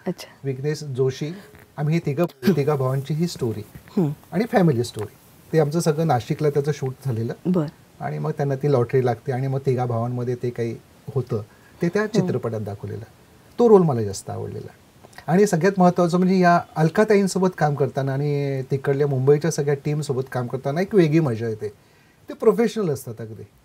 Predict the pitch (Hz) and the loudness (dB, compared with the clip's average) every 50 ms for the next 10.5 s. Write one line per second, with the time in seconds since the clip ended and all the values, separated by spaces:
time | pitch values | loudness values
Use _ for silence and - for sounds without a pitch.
0 | _ - 233 277 269 - 208 - - 175 180 175 175 175 208 208 196 - 302 165 | _ -2 -2 -2 0 0 -2 0 0 0 0 0 0 0 0 0 0 2 2 2
1 | - 285 233 - 151 180 185 - - 143 151 - 139 143 139 - 151 220 240 208 | 2 2 2 4 4 4 4 2 0 -2 -2 0 0 0 -2 -2 -2 -4 -4 -4
2 | 156 113 101 101 - 95 - _ _ _ _ _ _ _ _ - - - 180 170 | -4 -6 -8 -10 -12 -14 -16 _ _ _ _ _ _ _ _ -20 -12 -12 -10 -4
3 | - 262 285 302 294 - 311 226 269 269 294 285 240 208 208 226 214 - - 269 | -4 -2 -2 -2 -4 -6 -8 -8 -6 -2 -2 0 2 4 2 2 2 0 -2 -2
4 | 226 254 254 254 247 240 269 277 247 - 226 - 196 180 185 175 170 151 - 190 | -2 0 0 0 0 0 -2 -2 -2 -4 0 0 0 2 2 2 4 6 4 4
5 | 185 - 302 262 240 202 175 196 180 151 - 143 127 - 302 294 - - 247 208 | 4 2 2 2 4 4 4 4 2 2 0 -4 0 0 0 0 2 2 4 4
6 | 247 285 - 285 262 233 226 226 226 - - - 202 185 185 190 180 - 170 185 | 4 4 4 4 4 4 4 4 4 6 4 4 6 6 4 4 4 2 2 2
7 | 196 196 233 277 311 247 196 156 143 131 131 143 170 - - - - - _ _ | 2 2 2 2 4 4 4 4 2 0 -2 -4 -6 -8 -18 -20 -20 -20 _ _
8 | 208 202 196 190 226 220 214 220 233 254 233 220 196 180 196 196 190 202 202 190 | 2 2 2 2 0 2 2 2 2 4 2 2 2 4 2 2 2 2 0 0
9 | 180 220 214 208 214 214 202 196 208 196 196 196 190 190 180 180 190 190 170 185 | 0 0 0 2 2 2 2 2 2 2 2 2 2 2 4 4 4 4 4 4
10 | 185 190 202 196 185 180 175 170 170 175 | 4 4 4 2 2 2 2 2 2 0